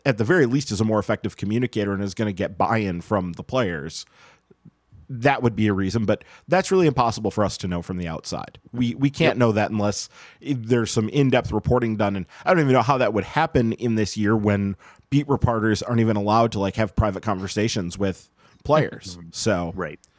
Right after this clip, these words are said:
Speaker 1: we wouldn't even have any chance to find that out.
Speaker 3: Right. Uh, if anything, we've,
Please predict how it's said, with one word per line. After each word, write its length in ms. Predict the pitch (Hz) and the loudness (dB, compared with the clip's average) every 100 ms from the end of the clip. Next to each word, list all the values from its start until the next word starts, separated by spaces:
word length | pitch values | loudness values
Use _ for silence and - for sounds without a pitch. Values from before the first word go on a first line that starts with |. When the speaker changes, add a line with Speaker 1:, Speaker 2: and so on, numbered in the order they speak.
| _ | _
Speaker 1:
we 120 | - 135 | 0 2
wouldn't 200 | 123 113 | 4 2
even 260 | 101 95 - | 0 -2 -4
have 180 | 110 95 | -2 -2
any 220 | 101 92 | -2 -4
chance 300 | - 85 - | -4 -6 -8
to 80 | - | -8
find 200 | 92 82 | -6 -6
that 140 | 78 | -6
out. 160 | 71 - _ _ _ _ _ _ _ _ _ _ _ _ _ _ _ _ | -10 -12 _ _ _ _ _ _ _ _ _ _ _ _ _ _ _ _
Speaker 3:
Right. 280 | 87 76 - _ _ _ - _ _ - - | -10 -10 -12 _ _ _ -20 _ _ -20 -12
Uh, 240 | 104 92 90 | -2 -2 -2
if 160 | 95 151 | -2 0
anything, 360 | 131 123 110 | 0 0 -2
we've, 280 | 104 101 - | 0 -2 -2